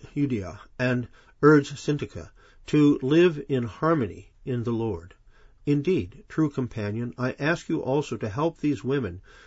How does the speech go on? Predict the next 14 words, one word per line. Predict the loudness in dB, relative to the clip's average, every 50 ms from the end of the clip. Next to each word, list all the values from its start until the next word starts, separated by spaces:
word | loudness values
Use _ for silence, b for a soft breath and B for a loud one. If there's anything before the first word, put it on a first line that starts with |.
| B B
who | _ 0 0 2
have | 2 2 0
shared | -2 -2 -2 -2 -2 -2 -4 -4
my | -6 -6 -6
struggle | -6 -4 -2 0 0 0 0 -2
in | -2 -4 -4
the | -6
cause | -8 -10 -8 -4 -2 -2 -2 -2 -4
of | -6 -6
the | -6
gospel, | -4 -2 -2 -2 -2 -4 -8 -10 -10
together | -8 -4 0 0 0 2 0 0
with | -2 -4 -6 -10
Clement | -8 -6 -6 -6 -6 -8 -12